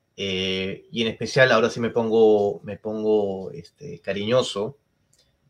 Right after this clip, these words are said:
eh, me pongo cariñoso además con el logo antiguo de Chasqui. Este es el logo antiguo de Chasqui.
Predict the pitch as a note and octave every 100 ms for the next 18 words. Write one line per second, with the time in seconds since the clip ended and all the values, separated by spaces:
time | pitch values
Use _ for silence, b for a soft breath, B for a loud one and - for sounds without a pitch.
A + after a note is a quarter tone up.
0 | _ F2+ F2+ F2+ - G#2 B2 B2 A2+ A#2
1 | C3+ A2+ A#2+ B2+ A2+ A#2+ B2 A#2 C#3+ C#3+
2 | C3+ A2+ E3 C#3 - A#2+ - G#2+ A#2 A2
3 | A2 A#2 A2 - F3 G3 A#2+ F#2 - F#2
4 | - A2+